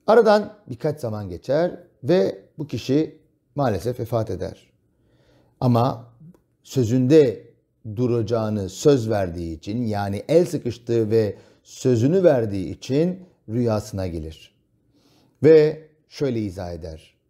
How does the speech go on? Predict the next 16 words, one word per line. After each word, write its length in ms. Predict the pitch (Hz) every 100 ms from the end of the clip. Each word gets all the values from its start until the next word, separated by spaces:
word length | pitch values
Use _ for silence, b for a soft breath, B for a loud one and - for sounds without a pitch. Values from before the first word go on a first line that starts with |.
| _ _ _ _ _ _
"Buraya 580 | 143 226 220 185 185 - _ _ _
sizin 400 | - 143 151 190
rüyanıza 400 | 170 156 147 165
gelmek 640 | 147 135 135 160 - - _ _ _ -
çok 240 | 170 139
zor 240 | 123 123
bir 60 | 101
şeydi. 440 | - 90 82 82 - 113
Benden 380 | 131 143 165
çok 220 | 156 175 135
zor 180 | 143
bir 60 | 123
şey 140 | 123
istediniz. 760 | 113 - 90 92 85 - - _ _ _ _ _ _ _ _
Ee, 420 | - 123 123 120 110
buraya 540 | 185 208 175 - -